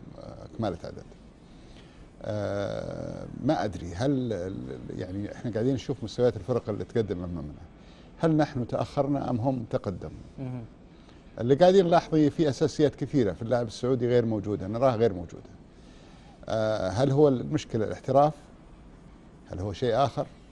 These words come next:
Speaker 1: أعتقد أنه يجب إعادة النظر في هيكلية الكرة السعودية، لأن الكرة السعودية، آه، في، على مستوى مثلًا بطولة أبطال آسيا، إحنا الآن إحداشر سنة
Speaker 2: مم.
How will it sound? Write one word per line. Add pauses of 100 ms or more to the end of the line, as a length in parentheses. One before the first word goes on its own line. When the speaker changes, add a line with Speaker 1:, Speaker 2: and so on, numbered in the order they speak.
(540)
Speaker 1:
أعتقد
أنه
يجب
إعادة
النظر (100)
في
هيكلية
الكرة
السعودية،
لأن
الكرة
السعودية، (680)
آه،
في،
على
مستوى (160)
مثلًا
بطولة
أبطال
آسيا، (600)
إحنا
الآن
إحداشر
سنة (600)
Speaker 2:
مم.